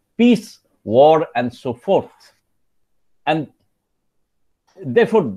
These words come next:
these are some of the first glimpse,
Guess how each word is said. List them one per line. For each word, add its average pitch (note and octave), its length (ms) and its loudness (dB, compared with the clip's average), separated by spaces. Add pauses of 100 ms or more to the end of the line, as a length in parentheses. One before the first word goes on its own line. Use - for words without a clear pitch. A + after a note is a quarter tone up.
these B3+ 220 -2
are B3+ 320 0
some B3+ 320 -8
of A#3+ 180 -6
the G#3 300 -8 (920)
first - 880 -2 (420)
glimpse, G3 680 -2